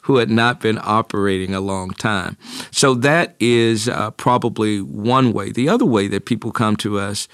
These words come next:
and even if they're a new business, they can come through us to, through our loan fund for, uh, some startups have been able to come to us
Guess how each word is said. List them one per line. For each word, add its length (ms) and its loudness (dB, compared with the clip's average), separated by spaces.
and 240 0
even 280 2
if 160 2
they're 200 4
a 40 2
new 220 4
business, 760 -2
they 100 -2
can 160 -4
come 200 0
through 260 -4
us 260 -6
to, 460 -2
through 200 2
our 120 6
loan 380 4
fund 480 -8
for, 440 -6
uh, 280 2
some 280 2
startups 640 0
have 240 0
been 160 0
able 240 0
to 80 -2
come 280 0
to 200 -2
us 320 -4